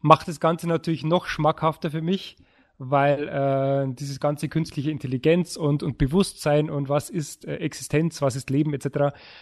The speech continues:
das ist so ein bisschen Sci-Fi-Thema, das mir so ein bisschen, äh, das mir auch gut gefällt. Und, ähm,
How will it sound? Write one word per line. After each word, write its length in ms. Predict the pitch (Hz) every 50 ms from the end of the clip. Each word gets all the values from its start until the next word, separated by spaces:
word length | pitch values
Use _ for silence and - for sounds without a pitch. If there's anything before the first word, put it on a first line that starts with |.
| - -
das 140 | - 123
ist 100 | 131 139
so 80 | - 165
ein 60 | 147
bisschen 260 | 156 160 - 160 147
Sci-Fi-Thema, 760 | 131 - 139 135 143 - 143 139 160 160 - 160 160 160 147 131
das 180 | 135 131 -
mir 320 | 151 147 160 160 151 147 143
so 100 | 131 131
ein 60 | 127
bisschen, 500 | 135 131 - 139 135 131 131 139 - 151
äh, 180 | - - -
das 180 | 143 135 117 -
mir 160 | 156 156 156
auch 180 | 139 - - - - - -
gut 180 | - 160 151 -
gefällt. 440 | 147 - - 165 202 214 - - _ _ _ _ _ _ _ _ _ _ _ _ _
Und, 680 | - 139 139 143 143 147 151 156 156 156 151 147 151 -
ähm, 800 | 151 143 143 143 143 143 143 147 143 143 147 143 143 143 143